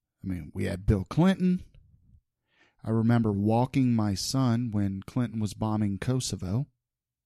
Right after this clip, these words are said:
And that, I don't know if you guys remember when the ste-, that stealth bomber got shot down.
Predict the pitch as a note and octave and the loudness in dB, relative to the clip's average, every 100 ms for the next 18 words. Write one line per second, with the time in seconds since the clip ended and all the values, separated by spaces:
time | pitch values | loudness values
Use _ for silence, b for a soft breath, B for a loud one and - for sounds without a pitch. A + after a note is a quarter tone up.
0 | _ _ _ _ _ _ _ _ _ _ | _ _ _ _ _ _ _ _ _ _
1 | _ - G2+ G#2+ G#2+ G2+ F#2+ _ _ _ | _ -4 0 2 2 0 -4 _ _ _
2 | _ A2 A2 G#2+ A2 A2 G#2 G#2+ A2 A2 | _ -6 -4 -4 -2 -2 -2 0 2 2
3 | A2 G#2+ F#2+ - - A#2+ A#2 - G2 - | 0 -2 -2 -2 -2 -2 -2 -4 -6 -4
4 | B2 A#2 A#2 A2+ A#2+ A#2+ B2 - C#3 C3+ | -2 0 0 0 0 0 -2 -2 -2 -2
5 | C#3 C#3 D3 | 0 0 -2